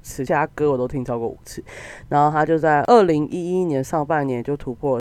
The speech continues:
十万张销售，然后也是在二零一一年上半年，就是第三个团体继东方神起跟 BigBang 之后，第三个团体突破十万张销售的专辑，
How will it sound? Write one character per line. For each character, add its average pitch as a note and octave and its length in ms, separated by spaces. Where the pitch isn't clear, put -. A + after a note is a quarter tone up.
十 F3 260
万 F3+ 240
张 D3+ 240
销 C3 260
售， - 300
然 D#3 140
后 F3 120
也 D3+ 100
是 F3 220
在 F#3 240
二 A3 160
零 F3+ 160
一 F#3+ 180
一 G3+ 40
年 E3 140
上 F3 220
半 E3+ 260
年， C3+ 360
就 D3 100
是 D#3 100
第 E3 160
三 C#3+ 240
个 C#3 140
团 A#2+ 260
体 - 320
继 D3+ 300
东 D3+ 180
方 F3+ 220
神 D3 260
起 D3 240
跟 C3+ 240
BigBang C3+ 440
之 C3 160
后， C3 200
第 D3 120
三 D#3 160
个 C#3 80
团 C3+ 180
体 C#3+ 100
突 C#3+ 160
破 A3 160
十 A3+ 160
万 A3 140
张 A3 100
销 A3 140
售 A3 160
的 F3+ 80
专 G#3+ 240
辑， F#3 260